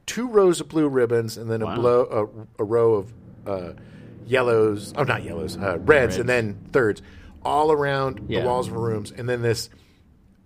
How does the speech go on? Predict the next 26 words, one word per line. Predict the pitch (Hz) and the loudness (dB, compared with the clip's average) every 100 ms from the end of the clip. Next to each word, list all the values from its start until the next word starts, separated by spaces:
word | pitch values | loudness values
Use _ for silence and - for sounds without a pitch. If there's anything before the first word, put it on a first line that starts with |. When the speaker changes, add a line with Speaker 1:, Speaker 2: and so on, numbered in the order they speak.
| - | -8
Speaker 1:
hutch | 151 160 - - | -2 -2 -2 -6
of | 123 110 | -8 -6
just | 127 113 - | -4 -4 -6
these | 107 | -12
beautiful | - 135 147 127 117 | -10 -6 -4 -4 -8
crystal | 107 - 127 80 107 | -12 -8 -6 -4 -6
Speaker 2:
Wow. | 92 | -4
Speaker 1:
things | 135 123 127 110 | -2 -2 -4 -8
that | - | -10
she | - 101 | -10 -8
had | 90 | -6
won | 107 120 101 90 | -2 -2 -4 -6
from | 104 98 | -8 -6
these | 95 90 | -6 -8
amazing | 87 101 104 98 95 | -6 -6 -6 -6 -6
Speaker 2:
Wow. | 90 101 226 104 | -2 0 0 -2
Speaker 1:
hunter | 139 139 123 | -4 -4 -4
jumper. | 107 113 104 104 101 | -2 -4 -2 -4 0
Oh, | 131 | 0
yeah. | 95 92 | 0 -4
She | - | -6
was | 123 87 | -6 -6
a, | 80 | -10
she | - 151 | -10 -8
was | 90 | -8
amazing. | 69 85 85 71 | -10 -12 -12 -14